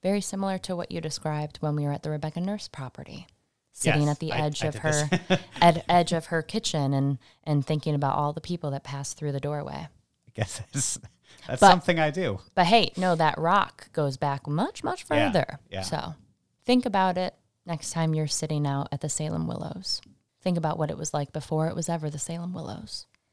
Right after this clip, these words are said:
Speaker 2: And
Speaker 1: Um,
Speaker 2: those willow trees are, are really fantastic. Um, and I think it's, uh, wonderful that they're there and they've been there, but they're also a little bit at risk too.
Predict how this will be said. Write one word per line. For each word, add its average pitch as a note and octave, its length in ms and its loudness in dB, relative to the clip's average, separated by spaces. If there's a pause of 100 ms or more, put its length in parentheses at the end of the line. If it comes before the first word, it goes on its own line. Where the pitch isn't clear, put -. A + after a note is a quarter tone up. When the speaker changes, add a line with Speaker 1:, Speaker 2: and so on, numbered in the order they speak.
(340)
Speaker 2:
And E3 100 -14
Speaker 1:
Um, G2+ 60 -4
Speaker 2:
those A#2+ 160 -4
willow B2 280 -4
trees E2+ 400 -2
are, F2 300 -2 (200)
are F#2 120 -6
really G2+ 380 0
fantastic. F2 920 -6 (180)
Um, E2 340 -8 (960)
and D#2+ 540 -8 (180)
I F2 160 -12
think - 280 -8
it's, - 380 -6
uh, - 80 -14 (1400)
wonderful G2+ 540 2
that E2 180 -4
they're E2 160 -4
there F#2 320 2
and D#2+ 120 -4
they've D#2 220 -8
been G2 200 2
there, D#2 220 -4
but D#2 120 -12
they're A2 180 -2
also D3 260 -2
a - 20 0
little D3 180 0
bit A#2+ 120 0
at G2+ 100 -4
risk A#2 380 -4
too. A2+ 320 -6